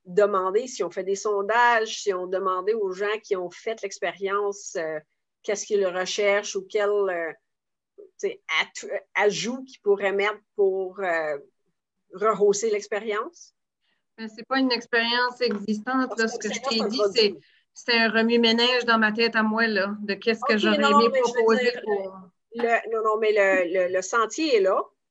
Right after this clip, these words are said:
Speaker 2: Oui, il vient juste d'être
Speaker 1: C'est
Speaker 2: ouvert,
Speaker 1: ça,
Speaker 2: oui.
Speaker 1: ça, c'est, ça, c'est le produit, mais là, toi, tu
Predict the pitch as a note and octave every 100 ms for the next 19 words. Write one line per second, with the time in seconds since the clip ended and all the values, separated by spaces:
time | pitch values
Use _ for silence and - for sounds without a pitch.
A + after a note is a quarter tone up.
0 | _ _ - B3+ C4+ G#3+ G#3+ G#3 G#3+ G#3+
1 | G#3 G#3 A3+ A3+ G3 F#3 B3+ C#4+ A#3+ -
2 | - B3+ D4+ C4 - A3+ G#3+ F#3 C4+ B3
3 | G3 A3+ A#3 A#3+ A#3+ -